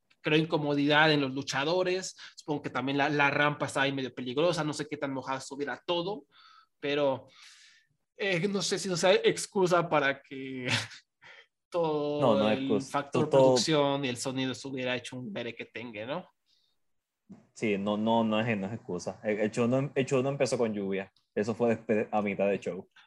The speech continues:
Speaker 1: Y, y tampoco es excusa para que el Conan se le ocurra <laughs> poner al Pagano,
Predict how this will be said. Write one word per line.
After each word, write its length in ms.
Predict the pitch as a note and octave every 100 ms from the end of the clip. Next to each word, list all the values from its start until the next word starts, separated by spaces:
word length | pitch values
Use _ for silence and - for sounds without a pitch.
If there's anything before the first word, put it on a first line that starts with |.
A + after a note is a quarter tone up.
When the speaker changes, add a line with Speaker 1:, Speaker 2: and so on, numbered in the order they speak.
| -
Speaker 1:
Y, 220 | A3 A#3+
y 40 |
tampoco 500 | F3 F3+ E3 F3 G3+
es 100 | F3+
excusa 500 | F#3+ - A#3+ G#3+ G#3
para 280 | F3 D3+ D3
que 260 | - C#3 C#3 _ _ _ _ _ -
el 280 | D#3+ D#3+ -
Conan 400 | A3+ G#3+ G3+ G3+
se 100 | G3
le 100 | F#3
ocurra 340 | F3+ G#3 G#3 -
<laughs> 0 |
poner 340 | G3+ G#3 F3+ - A#3+ A3
al 160 | F#3 E3+
Pagano, 600 | F3 E3+ F#3+ F#3+ F#3